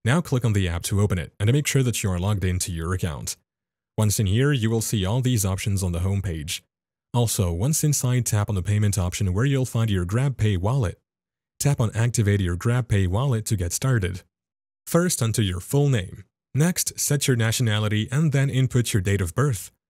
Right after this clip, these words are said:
Press the OK button. Finally, add your local address and tap on Submit. As you can see, your GrabPay wallet is now active.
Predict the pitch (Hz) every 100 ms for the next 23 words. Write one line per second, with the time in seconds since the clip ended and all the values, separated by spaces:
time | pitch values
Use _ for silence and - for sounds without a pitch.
0 | _ _ _ - 110 104 - 95 85 -
1 | 123 139 147 151 156 - - 170 156 131
2 | 127 120 120 104 92 98 143 135 107 104
3 | 107 107 - 92 92 90 95 90 101 87
4 | 78 - - _ _ _ _ _ - 120
5 | 110 104 95 - 120 107 113 143 117 113
6 | 104 104 104 90 90 95 95 90 85 90
7 | 98 - 85 85